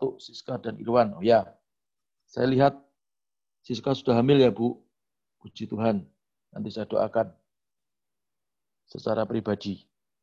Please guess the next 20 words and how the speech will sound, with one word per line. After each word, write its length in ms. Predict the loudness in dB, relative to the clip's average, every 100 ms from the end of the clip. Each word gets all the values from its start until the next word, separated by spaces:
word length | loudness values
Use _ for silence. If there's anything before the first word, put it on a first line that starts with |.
| _ _ _ _ _ _
Dan 400 | -2 2 2 2 -2 -4 -6 -8 -12 -8
Nita, 480 | -4 2 4 2 -4 _ _ _ _ -4
eh, 300 | -2 0 -2 -6 _ _ _ _ _ _ -10
jaga 300 | -10 -6 -8
kesehatan. 640 | -6 -8 0 2 2 -6 -16
Ibu 220 | -12 -6
Nita 320 | -6 0 0
ini 160 | 0 -4
adalah 320 | -4 -6 -8
suster, 400 | -12 0 0 0 -16 _ _ _ _
ya, 400 | -10 -8 -6 -8
perawat 480 | -8 -4 -2 -4 -8
di 80 | -8
rumah 160 | -6 -8
sakit. 320 | -6 2 2 0 _ _ _ _ _ _ _ _
<clears throat> 360 | 4 4 0 -6
Memang 280 | -8 -8 -8
ada 160 | -8
banyak 320 | -4 -2 -2 0
yang 240 | -2 -4